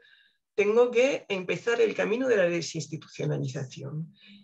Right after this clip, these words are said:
Y el objetivo uno dentro de este eje es crear un servicio integral de apoyo individualizado que facilite la vida autónoma. Bueno, pues tengo estas dos cosas. Ahora lo que tengo que buscar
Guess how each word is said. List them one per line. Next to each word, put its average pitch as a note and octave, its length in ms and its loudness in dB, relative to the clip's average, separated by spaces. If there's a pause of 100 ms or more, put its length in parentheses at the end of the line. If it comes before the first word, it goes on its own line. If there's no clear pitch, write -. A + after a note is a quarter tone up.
Y F3 120 0
el D#3+ 100 4
objetivo E3 480 2
uno G#3 260 6
dentro E3 300 0
de F3 80 0
este G3+ 260 0
eje A3+ 380 2
es - 160 -6
crear E3+ 300 0
un F#3+ 100 0
servicio F#3+ 380 -4
integral G3 520 0
de F#3 80 4
apoyo F3 300 2
individualizado E3+ 800 0
que - 100 -2
facilite F3+ 560 -2
la E3+ 140 2
vida E3+ 180 0
autónoma. - 580 -6 (960)
Bueno, - 300 -8
pues - 140 -16
tengo D#3+ 240 0
estas E3+ 280 -4
dos G3+ 200 -4
cosas. B3+ 560 0 (420)
Ahora A3+ 240 4
lo A3+ 160 6
que F3 80 0
tengo G3+ 240 4
que A#3+ 380 2 (880)
buscar A#3 680 -2